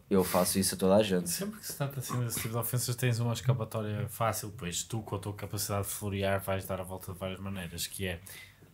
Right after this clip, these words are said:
Speaker 2: se te deixa confortável e feliz, estás contente, eu também, também estou.
Speaker 1: Isso é, isso é horrível de dizer às
Speaker 2: Man.
Speaker 1: pessoas. Se te
Speaker 2: Bom,
Speaker 1: deixa
Speaker 2: mas às vezes não
Speaker 1: confortável.
Speaker 2: consegues, principalmente se for uma coisa importante. Vou dar-te um exemplo de algo até um bocadinho mais gravoso. Ah,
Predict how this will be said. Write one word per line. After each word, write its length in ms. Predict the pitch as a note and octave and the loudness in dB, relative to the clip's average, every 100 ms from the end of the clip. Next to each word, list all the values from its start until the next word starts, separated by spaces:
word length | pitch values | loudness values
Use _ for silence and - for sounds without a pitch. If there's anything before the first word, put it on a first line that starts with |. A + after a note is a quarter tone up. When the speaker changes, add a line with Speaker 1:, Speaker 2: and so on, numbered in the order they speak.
| - | -10
Speaker 2:
se 160 | - - | -6 -4
te 120 | A#2 | -2
deixa 540 | G#2+ A2+ - A2 G2+ F#2+ | 2 2 2 -2 -2 -2
confortável 840 | - F#2+ - - F#2+ F#2 F#2 F2+ | -4 -4 -4 0 2 2 -2 -4
e 220 | F2+ F2+ | -4 -4
feliz, 380 | E2+ - F2+ F#2 | -6 -8 -8 -8
estás 260 | - - G#2+ | -4 -2 -2
contente, 540 | A2 G#2+ G2+ G2+ - | 0 -2 0 -2 -2
eu 80 | A#2 | -6
também, 260 | - B2 B2 | 0 2 2
também 220 | A#2+ A#2+ | 0 -2
estou. 240 | - A2+ A2 - | -4 -10 -12 -6
Speaker 1:
Isso 140 | - | 2
é, 80 | E3+ E3+ | 4 4
isso 180 | - | 6
é 60 | G#3+ | 6
horrível 340 | G#2+ C3 F2+ | 6 4 0
de 40 | E2+ | -2
dizer 120 | - G#3 | 2 6
às 60 | |
Speaker 2:
Man. 120 | D3 C3 | 6 6
Speaker 1:
pessoas. 400 | - F#2+ F2+ - - - - - - - | 4 4 0 -6 -14 -18 -18 -14 -12 4
Se 180 | - - | 4 6
te 60 | |
Speaker 2:
Bom, 60 | A#2+ | 10
Speaker 1:
deixa 200 | F#3+ F3 | 12 12
Speaker 2:
mas 160 | F3 - | 10 10
às 60 | F3 | 12
vezes 60 | F3+ | 12
não 80 | D3+ D#3 | 12 10
Speaker 1:
confortável. 280 | D3 C#3+ F3 F3 | 10 12 12 12
Speaker 2:
consegues, 340 | F#3 E3 C#3+ | 12 12 8
principalmente 460 | - C#3 D3 C#3 C#3+ | 2 2 6 6 6
se 40 | D3 | 6
for 60 | |
uma 120 | C#3 | 4
coisa 200 | C3+ C3 | 6 4
importante. 340 | C3 C3 C3+ A2 | 4 2 2 4
Vou 120 | G#2 | 4
dar-te 220 | A#2+ B2 | 4 6
um 40 | B2 | 4
exemplo 360 | A#2 B2+ A2+ | 4 2 6
de 40 | A2+ | 8
algo 200 | A2+ A2 | 8 4
até 240 | G#2 A2+ | 2 4
um 60 | G#2+ | 4
bocadinho 320 | G2+ A2 A2 | 4 2 4
mais 200 | A2 G#2+ | 4 4
gravoso. 600 | G#2 G2+ F#2 F2+ E2 E2 - C3 - - - - _ _ - | 4 0 0 0 -2 -4 -12 -20 -18 -18 -20 -20 _ _ -6
Ah, 640 | G2 F#2+ F#2 F#2 F2+ F#2+ | -4 -2 -4 -4 -4 -4